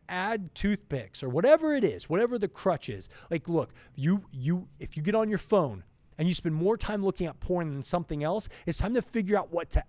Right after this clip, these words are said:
add to replace that habit with something that's better for you. Just do it.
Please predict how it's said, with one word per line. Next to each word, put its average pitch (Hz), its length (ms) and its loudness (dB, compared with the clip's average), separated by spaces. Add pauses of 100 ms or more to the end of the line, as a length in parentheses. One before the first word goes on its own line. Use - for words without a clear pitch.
add 156 340 -2
to - 100 -8
replace 185 640 -2
that 208 340 -2 (180)
habit 175 420 0 (220)
with 160 140 2
something 220 480 0
that's 196 140 -4
better 208 360 4
for 170 200 -2
you. 165 440 0 (580)
Just - 200 -8
do 302 140 10
it. - 100 0